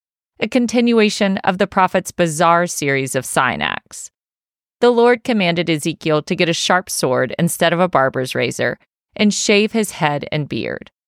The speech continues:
The laws of Leviticus forbid priests from making bald spots on their head or shaving off the edges of their beards. Yet as a priest, Ezekiel did not protest this defiling performance.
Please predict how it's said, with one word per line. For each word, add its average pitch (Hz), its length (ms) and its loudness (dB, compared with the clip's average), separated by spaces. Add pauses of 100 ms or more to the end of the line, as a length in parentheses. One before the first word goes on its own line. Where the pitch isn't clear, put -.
(580)
The 226 140 4
laws 208 400 4
of 151 180 -2
Leviticus 165 680 2
forbid 185 600 2
priests 170 280 -2
from 147 200 0
making 143 320 -4
bald 143 300 2
spots - 360 0
on 131 140 0
their 123 140 -2
head 156 340 0
or 165 120 2
shaving 156 440 0
off 131 180 0
the 135 140 0
edges 127 320 -2
of 123 100 -6
their 127 140 -2
beards. - 600 -4 (360)
Yet 214 240 2
as 240 260 0
a 196 60 -2
priest, - 520 -12
Ezekiel 240 440 2
did 226 160 0
not 214 200 2
protest 196 520 0
this 175 200 -2
defiling 151 680 0
performance. - 840 -6